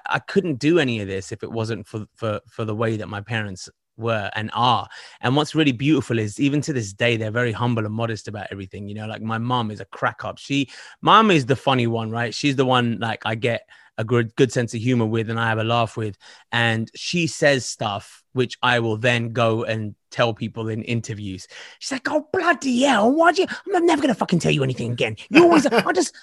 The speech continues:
Speaker 1: I just heard it on bloody B B C Asian Network. They're, like, talking about me saying blah." <laughs> And it's, it's just so funny. And we have a really, she goes, "Don't you know my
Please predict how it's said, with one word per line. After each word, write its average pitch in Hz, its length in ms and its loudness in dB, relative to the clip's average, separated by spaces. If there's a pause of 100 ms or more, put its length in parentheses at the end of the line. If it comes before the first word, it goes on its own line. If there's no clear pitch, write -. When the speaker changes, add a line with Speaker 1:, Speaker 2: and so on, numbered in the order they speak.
(160)
Speaker 1:
I 370 60 6
just 370 160 4
heard 330 200 10
it 302 40 2
on 285 140 6
bloody 302 400 4 (160)
B 339 120 10
B 311 100 10
C 302 300 4 (160)
Asian 330 300 8
Network. 233 420 6
They're, 170 160 2
like, 180 220 2
talking 175 300 6
about 139 320 0
me 143 160 0
saying 131 300 0
blah." 135 120 2 (240)
<laughs> - 160 2
And 254 160 4 (140)
it's, 247 760 4 (600)
it's - 440 2
just - 500 2
so - 280 6
funny. - 760 2 (340)
And 220 120 2
we 247 100 4
have 269 100 8 (100)
a 220 260 8
really, - 480 2 (360)
she - 160 -8
goes, 523 200 10
"Don't 523 160 8
you 523 100 0
know 508 160 8
my 494 60 8